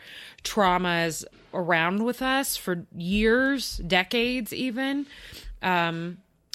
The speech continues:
nor the relationship between emotional trauma and our bodies.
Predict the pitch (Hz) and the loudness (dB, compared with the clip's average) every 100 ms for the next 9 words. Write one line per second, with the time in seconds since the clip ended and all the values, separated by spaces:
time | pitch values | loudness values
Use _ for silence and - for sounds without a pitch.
0 | - 196 202 202 196 202 202 170 190 180 | -6 0 2 4 4 4 4 2 2 4
1 | 185 175 175 175 190 175 180 - 175 - | 2 4 2 2 -2 -2 -2 -2 -6 -4
2 | 175 170 170 160 - 160 156 - - 175 | -2 0 0 -2 -4 -6 -8 -10 -4 -2
3 | 165 156 160 160 156 151 147 147 165 247 | 0 -2 -2 0 -2 -2 0 0 0 -2
4 | 302 - | -4 -6